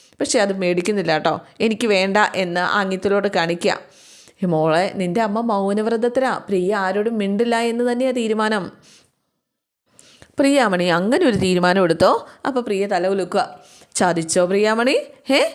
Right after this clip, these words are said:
എന്തിനാ പ്രിയാമണി ഇങ്ങനെ ഒരു തീരുമാനം? എന്നോട് മാത്രമേ ഉള്ളോ അതോ അച്ഛനോടും ഉണ്ടോ?" "ആരോടും മിണ്ടില്ലെന്നാ പ്രിയയുടെ നിലപാട്." "ഈശ്വരാ, പ്രിയാമണി മിണ്ടായതായ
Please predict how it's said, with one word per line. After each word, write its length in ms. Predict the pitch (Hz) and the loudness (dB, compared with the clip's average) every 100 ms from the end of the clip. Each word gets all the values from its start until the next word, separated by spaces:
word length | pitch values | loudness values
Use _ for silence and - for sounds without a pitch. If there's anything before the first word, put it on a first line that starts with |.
| - - | -10 -4
എന്തിനാ 440 | 196 175 180 185 | -2 0 2 2
പ്രിയാമണി 400 | 233 254 262 262 | 2 0 0 0
ഇങ്ങനെ 260 | 269 247 269 | -2 -2 -2
ഒരു 80 | 262 | -2
തീരുമാനം? 540 | 262 254 254 254 - - - - - - | -2 -2 0 0 -4 -8 -20 -20 -10 -2
എന്നോട് 420 | 175 175 180 196 | 0 2 0 2
മാത്രമേ 420 | 233 226 226 247 | 0 0 0 0
ഉള്ളോ 320 | 254 254 - - - | 2 2 -2 -6 -8
അതോ 260 | 269 269 262 - | -2 0 0 0
അച്ഛനോടും 680 | 302 311 - 226 196 214 196 | -2 -2 -2 0 0 0 0
ഉണ്ടോ?" 240 | 190 175 - - _ - - - | 0 -2 -4 -20 _ -20 -20 -6
"ആരോടും 600 | 175 180 190 220 262 294 | 0 2 2 2 0 0
മിണ്ടില്ലെന്നാ 500 | 294 277 285 285 320 | -4 -4 -4 -2 -4
പ്രിയയുടെ 420 | 330 320 294 285 285 | -2 0 0 0 -2
നിലപാട്." 500 | 269 254 240 226 - - - - _ - | -2 0 2 0 -2 -10 -20 -20 _ -6
"ഈശ്വരാ, 460 | 175 165 180 190 196 | -4 -2 0 0 0
പ്രിയാമണി 600 | 202 185 170 165 202 254 | -2 -2 0 -2 -2 -2
മിണ്ടായതായ 920 | 254 233 226 226 226 214 214 208 202 | -2 0 2 4 2 2 2 2 0